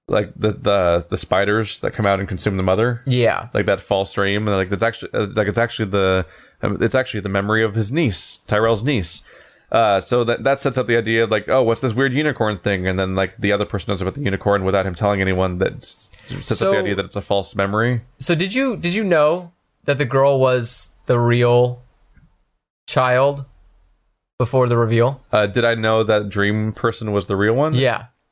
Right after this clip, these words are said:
Speaker 1: Uh, I didn't really think about it at the time, but it was a, it was a sort of a clever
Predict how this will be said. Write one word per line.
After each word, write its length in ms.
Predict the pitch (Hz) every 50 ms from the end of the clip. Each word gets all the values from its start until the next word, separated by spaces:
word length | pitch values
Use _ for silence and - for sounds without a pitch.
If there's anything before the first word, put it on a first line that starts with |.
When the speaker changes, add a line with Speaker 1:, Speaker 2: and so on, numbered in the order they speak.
| _ _ _ _ _ _ _
Speaker 1:
Uh, 320 | 120 120 120 117 110 107 - - - -
I 80 | 117 113
didn't 280 | 127 165 185 170 110
really 380 | 98 135 143 151 156 147 139 127
think 300 | 123 - - 123 120 123
about 260 | 151 131 151 156 156
it 60 | 160 160
at 80 | 156
the 60 | 147
time, 400 | 139 - 160 156 156 165 160 156 120
but 100 | 120 113
it 40 | 113
was 160 | 117 113 110
a, 60 | 113 - - - -
it 60 | 123
was 120 | 127 127 120
a 60 | 107
sort 180 | - 151 151
of 60 | 147 123
a 60 | 117
clever 600 | - - 127 120 113 117 110 107 101 95 92 -